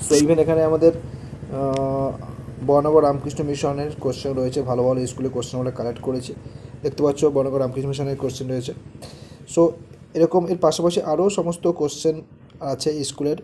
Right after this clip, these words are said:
collect করেছি। So, তোমাদেরকে আমি, আহ, এর সমস্ত solution step by step আমি provide করে দেবো। So, তোমরা যদি চাও, তোমাদের test paper বেরোতে এখনও দেরি রয়েছে। So, test paper কবে বেরোবে সেই অপেক্ষায় যদি তোমার ওয়েট করো, time তোমাদের waste হয়ে যাবে।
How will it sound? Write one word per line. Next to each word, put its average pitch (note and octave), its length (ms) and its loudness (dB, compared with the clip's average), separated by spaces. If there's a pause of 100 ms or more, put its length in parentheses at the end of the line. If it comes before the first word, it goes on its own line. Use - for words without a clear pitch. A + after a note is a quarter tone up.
(760)
collect C#3+ 240 2
করেছি। D3 340 2 (140)
So, C#3+ 120 2
তোমাদেরকে C#3+ 500 0
আমি, C#3+ 200 -2 (140)
আহ, B2+ 320 -8
এর C3+ 220 -10
সমস্ত C#3+ 340 -4
solution C#3+ 540 -2
step C#3 300 -4
by C3 180 0 (100)
step C#3 160 -4
আমি C#3 120 -4
provide B2+ 340 -6
করে C3+ 160 0
দেবো। C#3 340 -2 (640)
So, C3 60 -4
তোমরা C#3 180 -2
যদি D3+ 100 -2
চাও, D3+ 400 0
তোমাদের C3+ 360 -2 (1000)
test D3+ 200 -4
paper D#3+ 140 4
বেরোতে C#3+ 280 0
এখনও C#3+ 180 -4
দেরি B2+ 220 -2
রয়েছে। B2+ 340 -4 (460)
So, D3 60 -4
test B2+ 260 -8
paper C#3 160 -2 (260)
কবে C3 200 -2
বেরোবে C3 320 -2
সেই B2 180 -6
অপেক্ষায় B2 380 -6
যদি C3 160 -4
তোমার B2+ 280 -4
ওয়েট B2+ 260 -8
করো, B2 220 0
time B2 420 -8
তোমাদের A#2+ 220 -10
waste A2+ 320 -8
হয়ে A#2 80 -4
যাবে। G#2+ 200 -8